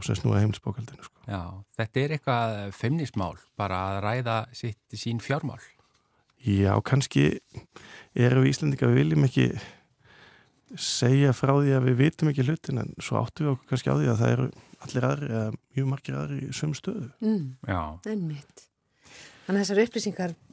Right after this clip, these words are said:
Speaker 3: bara nýtast svo mörgum.
Speaker 2: Já, en, og endilega meira fjármálalæsi. <clears throat> Eh, hér er önnur, komdu sæll Eggert, hvað segir þú um séreigna lífeyrissparnað? Mér finnst eins og fólk í kringum mig átti sig ekki almennilega á honum og hvernig hann virkar. Getur þú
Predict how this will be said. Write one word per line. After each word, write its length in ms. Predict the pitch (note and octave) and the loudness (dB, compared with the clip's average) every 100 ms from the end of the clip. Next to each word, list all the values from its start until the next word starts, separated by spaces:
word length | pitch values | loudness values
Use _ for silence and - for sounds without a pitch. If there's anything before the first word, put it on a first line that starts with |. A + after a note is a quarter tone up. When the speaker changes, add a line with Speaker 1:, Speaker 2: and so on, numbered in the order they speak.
| _ | _
Speaker 3:
bara 240 | - F3+ E3 | -2 0 2
nýtast 640 | G3+ A#3 - F3 - - | 0 0 -4 -6 -8 -10
svo 280 | - - G#3+ | -8 2 4
mörgum. 400 | G3+ C4 - C3 - - | 4 0 -6 -12 -12 -10
Speaker 2:
Já, 220 | - F#2+ F2 F#2+ | -2 -2 -2 -10
en, 160 | - G#2 G2+ G#2+ | -4 -2 0 -2
og 180 | G#2+ G#2+ | -2 -2
endilega 440 | A2 - G2 F#2+ | -2 0 0 0
meira 380 | G2 G#2 G#2+ G2+ | 0 0 0 0
fjármálalæsi. 800 | A#2 G#2+ G2+ F#2 F2+ E2+ - A2+ | 0 0 0 0 0 -2 -2 -4
<clears throat> 460 | F#3 C#4+ G#3+ C3+ - - - | 0 0 -2 -6 -14 -20 -2
Eh, 340 | A2+ A#2 A#2 | 2 2 2
hér 160 | C#3 D#3 | 2 2
er 160 | D#3 C3+ | 0 -4
önnur, 420 | C3+ D3+ F3+ D3+ | -2 0 0 -2
komdu 300 | - D#3+ E3+ | 0 0 2
sæll 160 | C#3+ C#3+ | 0 0
Eggert, 320 | D3 D#3+ D#3 | -2 -2 -4
hvað 220 | - C#3+ D3+ | -2 -2 -2
segir 240 | D#3 D3 | -2 0
þú 100 | C#3+ | 2
um 60 | C#3 - | 0 0
séreigna 840 | - - C3 E3 F3+ E3 D3 C3 G#2 | -6 -2 0 0 0 -2 0 0 0
lífeyrissparnað? 960 | A2 A2+ G#2 F2+ - F2 F2 E2 - - | -2 -2 -2 -4 -4 -6 -4 -6 -8 -8
Mér 160 | G2+ G#2 | -4 -4
finnst 160 | G2+ G#2+ | -2 -4
eins 140 | G2 | -4
og 60 | F2+ | -2
fólk 320 | B2+ - - | -2 -2 -8
í 20 | |
kringum 400 | - B2+ D#3+ C3+ | -2 -2 -2 2
mig 140 | B2 A2+ | 2 2
átti 380 | C#3+ - - D#3+ | -2 -4 -6 -4
sig 100 | C#3+ | -2
ekki 140 | C3 | -2
almennilega 500 | C#3 D3 C#3 C3 C#3+ | 0 2 2 2 2
á 60 | E3+ | 0
honum 380 | C#3+ F#2+ F2 F2 | 2 0 -2 -4
og 80 | |
hvernig 240 | G#2+ A2 G#2+ | -4 -2 0
hann 140 | A2 A2+ | 0 -2
virkar. 480 | D#3 - - - - | -4 -8 -14 -14 -10
Getur 320 | - G#2+ | -10 -4
þú 60 | G2+ | -2